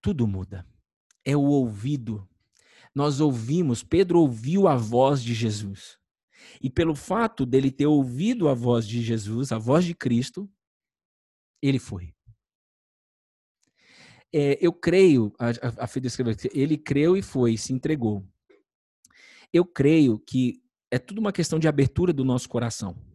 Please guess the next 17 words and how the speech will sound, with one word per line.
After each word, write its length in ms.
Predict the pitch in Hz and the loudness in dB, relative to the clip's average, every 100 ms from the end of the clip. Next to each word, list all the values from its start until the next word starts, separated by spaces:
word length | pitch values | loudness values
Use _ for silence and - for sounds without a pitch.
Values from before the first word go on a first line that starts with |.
| _ | _
Quando 180 | 170 196 | -6 -2
você 100 | 196 | -2
tá 120 | 196 | 0
aberta 580 | 143 123 165 170 123 110 _ _ - | 0 2 2 0 -6 -8 _ _ -2
pra 120 | 123 | -2
esta 240 | 123 - | -2 -6
fé, 400 | 104 - 135 107 _ _ _ _ _ _ | -12 0 0 0 _ _ _ _ _ _
pronto, 260 | - 123 - | -2 -2 -2
é 20 | |
só 180 | - 247 | -6 -4
isso 160 | 190 - | -4 -4
que 60 | |
precisa. 580 | - 131 - 110 98 101 _ - | -6 -6 -6 -8 -8 -14 _ -2
O 40 | |
restante 460 | 160 165 - 175 135 | 2 2 2 -4 -2
Deus 280 | 135 170 - | -2 -2 -4
faz. 440 | 95 85 - - | -12 -12 -20 -20